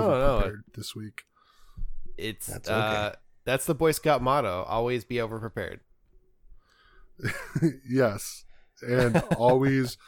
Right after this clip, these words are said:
Speaker 2: wear a belt that has a padlock on it.
Speaker 3: Mm-hmm.
Speaker 1: Yeah, I've heard that. Um, <laughs>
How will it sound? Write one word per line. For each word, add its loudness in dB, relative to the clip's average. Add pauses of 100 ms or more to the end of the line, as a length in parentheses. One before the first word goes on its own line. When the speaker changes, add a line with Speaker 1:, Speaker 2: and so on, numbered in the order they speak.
(360)
Speaker 2:
wear 6
a 4
belt 2
that 0
has -4
a -10
padlock -2
on -12
it. -16 (880)
Speaker 3:
Mm-hmm. -8 (640)
Speaker 1:
Yeah, 2
I've 0
heard 0
that. -4 (600)
Um, 2 (760)
<laughs> -4